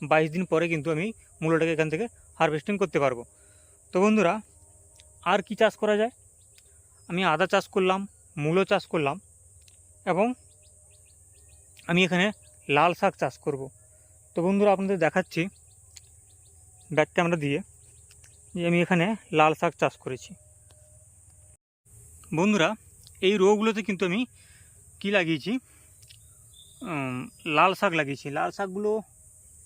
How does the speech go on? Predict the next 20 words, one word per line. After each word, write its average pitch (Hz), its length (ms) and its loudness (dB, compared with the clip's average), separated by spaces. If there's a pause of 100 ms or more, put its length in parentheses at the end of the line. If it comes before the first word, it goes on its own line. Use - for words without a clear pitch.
(260)
সুন্দর 208 340 -6
একটা 202 220 -6
দেখা 185 260 0
যাচ্ছে 220 280 0
না, 165 100 0 (380)
তবুও 196 280 0
আপনাদের 196 320 -4
চেষ্টা 202 240 -2
করছি 202 220 -6
দেখানোর। 175 360 0 (3500)
এই 180 160 4
যে 190 60 8
বন্ধুরা, 170 300 6 (440)
দেখতে 175 220 0
পাচ্ছেন 185 300 4 (1080)
একটা - 260 2
একটা 190 220 4
করে 175 160 2
লাল 165 180 8
শাকগুলো। 156 340 2